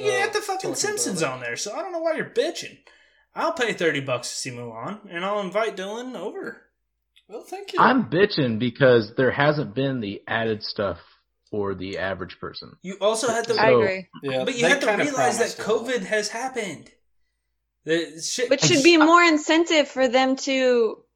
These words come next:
Speaker 1: But there's
Speaker 4: add, like,
Speaker 1: they're not
Speaker 4: other
Speaker 1: filming
Speaker 4: stuff.
Speaker 1: anything is what is the
Speaker 4: It,
Speaker 1: argument.
Speaker 4: it doesn't even have to be new stuff. It, it's movies, the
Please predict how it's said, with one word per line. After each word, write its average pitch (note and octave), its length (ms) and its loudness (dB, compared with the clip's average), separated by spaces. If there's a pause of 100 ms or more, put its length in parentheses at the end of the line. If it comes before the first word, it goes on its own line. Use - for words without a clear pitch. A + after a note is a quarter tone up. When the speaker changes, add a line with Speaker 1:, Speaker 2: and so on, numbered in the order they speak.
(260)
Speaker 1:
But F#3+ 140 -4
there's G#3 200 2 (100)
Speaker 4:
add, A#3 360 6
like, A3+ 140 6
Speaker 1:
they're G3 100 6
not A#3 100 6
Speaker 4:
other B3 160 6
Speaker 1:
filming G#3+ 400 2
Speaker 4:
stuff. C3 120 -4
Speaker 1:
anything G#2+ 400 -14
is A2 160 -20
what C3+ 220 -8
is C#3 200 -10
the C#3 80 -12
Speaker 4:
It, C#3+ 140 -12
Speaker 1:
argument. F3+ 380 0
Speaker 4:
it E4+ 120 6
doesn't F4+ 200 2
even F4+ 140 4
have F4 280 4
to F4+ 120 2
be D#4+ 160 6
new D4 380 4
stuff. A3 280 0
It, A#3 200 6
it's B3+ 300 2
movies, C4+ 680 2
the - 160 -2